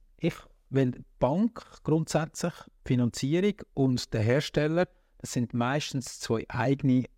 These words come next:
Aktiengesellschaften, also zwei Gesellschaften, juristische Personen.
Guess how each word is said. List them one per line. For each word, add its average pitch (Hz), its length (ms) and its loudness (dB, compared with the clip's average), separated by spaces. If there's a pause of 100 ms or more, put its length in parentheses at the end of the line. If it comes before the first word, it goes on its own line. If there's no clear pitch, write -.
(140)
Aktiengesellschaften, - 1120 -4 (260)
also 98 200 -2
zwei 101 260 0
Gesellschaften, - 800 -6
juristische 107 720 2
Personen. 95 540 -6